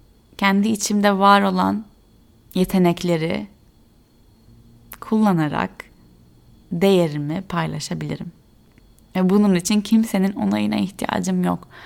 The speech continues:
Onaylanma arzusu çok fena bir bataklık. Çünkü onaylandıkça daha fazla onaylanmak istiyorsun. Onaylanmadıkça onay istiyorsun. Üf.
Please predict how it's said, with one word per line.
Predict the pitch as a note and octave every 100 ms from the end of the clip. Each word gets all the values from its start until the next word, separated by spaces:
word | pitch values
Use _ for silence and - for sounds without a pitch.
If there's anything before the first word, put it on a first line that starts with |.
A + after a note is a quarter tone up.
| - - - _ _ _ _ _ _ _ -
Onaylanma | G#3 G#3+ G#3 G#3 G3+ G3+ -
arzusu | A3 G3 F#3 - - F#3+ -
çok | A#3+ A#3
fena | G3+ F#3 F#3 F3+
bir | F3
bataklık. | F#3 - F3+ F#3 F#3 - - _ _ - - - _ _ _ _ _ -
Çünkü | - G3
onaylandıkça | - F#3+ F#3+ F#3+ G3 A#3+ - F#3+
daha | F#3+
fazla | F#3 E3+ E3+
onaylanmak | E3 E3 D#3 D#3
istiyorsun. | - - E3 - A#3+ - - - _ _ _ _ _ _ _ -
Onaylanmadıkça | G3 F#3 G#3 C4 C4 G#3+ - -
onay | - F3 E3+
istiyorsun. | - - D#3+ - A#3 B3 - - - - - _ - _ _ _
Üf. | - -